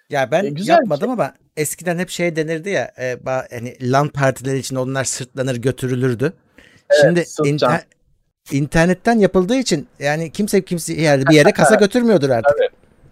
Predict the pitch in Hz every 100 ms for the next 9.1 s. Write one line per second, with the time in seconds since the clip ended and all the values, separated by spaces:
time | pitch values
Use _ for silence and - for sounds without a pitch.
0 | _ _ - 131 135 147 151 151 143 147
1 | 151 147 147 - 143 143 147 160 _ _
2 | _ 131 147 143 - 123 131 131 123 143
3 | 170 170 - - 127 123 - 123 160 160
4 | 160 165 185 180 151 - - 98 - 117
5 | 165 226 _ _ _ 127 139 123 120 107
6 | 113 104 104 104 101 113 202 _ - 123
7 | - - 113 113 113 113 98 117 - _
8 | _ _ _ _ _ _ _ _ _ _
9 | 120